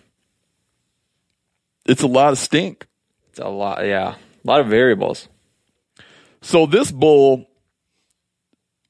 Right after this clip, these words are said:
Speaker 1: well, I was talking to you about, like, you know, thirty percent chance you can walk in, you're gonna get shot. This bull knows enough. He's been around the block enough to know that he does not wanna leave that timber line.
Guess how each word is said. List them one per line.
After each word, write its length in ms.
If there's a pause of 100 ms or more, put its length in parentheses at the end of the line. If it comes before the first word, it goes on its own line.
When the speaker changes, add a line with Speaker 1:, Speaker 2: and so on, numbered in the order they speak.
Speaker 1:
well, 120
I 40
was 100
talking 180
to 60
you 40
about, 200
like, 180
you 100
know, 60
thirty 220
percent 280
chance 300
you 100
can 80
walk 280
in, 80
you're 100
gonna 140
get 160
shot. 440 (680)
This 200
bull 340
knows 420
enough. 220
He's 120
been 160
around 240
the 40
block 360
enough 260
to 100
know 480 (840)
that 560 (500)
he 320
does 300
not 440
wanna 340
leave 340
that 260
timber 280
line. 360